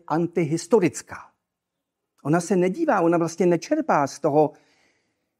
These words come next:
ona se dívá jenom dopředu, protože je to o té změně. To znamená, ona jako jí nezajímá ten, ehm,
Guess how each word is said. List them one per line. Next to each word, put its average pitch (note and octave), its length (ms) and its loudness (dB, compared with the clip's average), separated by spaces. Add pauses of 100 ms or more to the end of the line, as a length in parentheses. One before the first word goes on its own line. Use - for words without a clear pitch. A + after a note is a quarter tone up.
ona E3 180 -4
se G#3+ 140 -2
dívá G3 260 0
jenom F#3+ 380 4
dopředu, A#3 440 0
protože D#3+ 380 -4
je F3+ 120 2
to F#3 120 -2
o E3+ 100 -2
té G3+ 180 -6
změně. D#3 680 0
To B2+ 80 -14
znamená, D#3 360 -2
ona F3 240 0
jako E3 240 -2
jí F3 160 -2
nezajímá F#3 640 -2
ten, D#3+ 300 -4 (1040)
ehm, A#2+ 480 -6